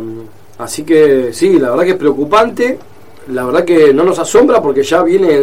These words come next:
ve-, veni-, venimos teniendo, es más, esto, volviendo a los clubes de barrio, nosotros desde los clubes ayudamos para la inscripción online, estamos,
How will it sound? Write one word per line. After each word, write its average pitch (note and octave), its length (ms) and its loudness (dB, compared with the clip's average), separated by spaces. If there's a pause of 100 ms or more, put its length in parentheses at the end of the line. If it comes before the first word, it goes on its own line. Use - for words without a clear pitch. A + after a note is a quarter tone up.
ve-, B2+ 420 -2
veni-, C3+ 220 -2
venimos E3 420 2
teniendo, C#3 640 0 (480)
es C#3 120 2
más, C#3+ 320 2
esto, C3 400 2
volviendo C#3 440 2
a - 20 4
los C3 80 2
clubes D#3+ 220 6
de D3 40 4
barrio, E3 240 4
nosotros E3 380 0
desde C#3 140 4
los - 100 -2
clubes F#3+ 260 4
ayudamos D#3 520 0
para C3+ 160 0
la B2+ 80 0
inscripción B2 480 -6
online, D#3+ 480 0
estamos, D3+ 400 -2